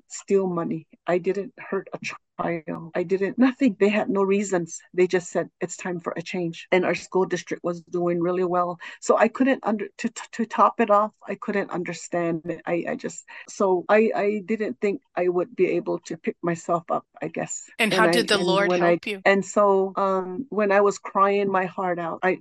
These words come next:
Speaker 1: I was praying as well. You know, I, I asked God, "How, how, I don't know if I can do this. I don't know if I can go on. Lord, what do I do?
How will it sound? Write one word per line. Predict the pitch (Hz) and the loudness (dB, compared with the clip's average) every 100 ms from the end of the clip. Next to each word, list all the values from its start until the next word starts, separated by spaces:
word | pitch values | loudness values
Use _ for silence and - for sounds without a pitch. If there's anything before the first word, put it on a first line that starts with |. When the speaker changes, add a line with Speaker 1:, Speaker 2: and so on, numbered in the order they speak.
| - | 0
Speaker 1:
I | 185 | 2
was | 190 - | 2 -2
praying | - 220 208 180 120 | 0 2 2 0 -2
as | 160 180 | -4 0
well. | 180 170 170 | 0 0 -6
You | 185 | -8
know, | 175 180 175 - | -6 -8 -8 -8
I, | 170 | -6
I | - 170 | -6 -6
asked | - 160 - | -4 -6 -6
God, | 190 185 185 - | -4 -2 -2 -4
"How, | 185 185 185 | -4 -4 -6
how, | 175 185 185 190 | -6 -4 -4 -2
I | 202 | 0
don't | 208 | 2
know | 208 | 2
if | 202 | 0
I | 190 | -4
can | - 175 | -4 -6
do | 156 202 | 0 0
this. | 220 226 233 | 2 2 0
I | - - | -6 -6
don't | 175 | -2
know | 180 | 0
if | 170 165 | 0 -2
I | 160 | -8
can | 175 165 165 | -6 -4 0
go | 160 | 0
on. | - 190 202 202 208 190 | 2 6 6 6 2 0
Lord, | 185 190 185 | 2 2 0
what | 175 202 | 0 2
do | 202 | 4
I | 175 | 2
do? | 202 226 254 | 4 4 4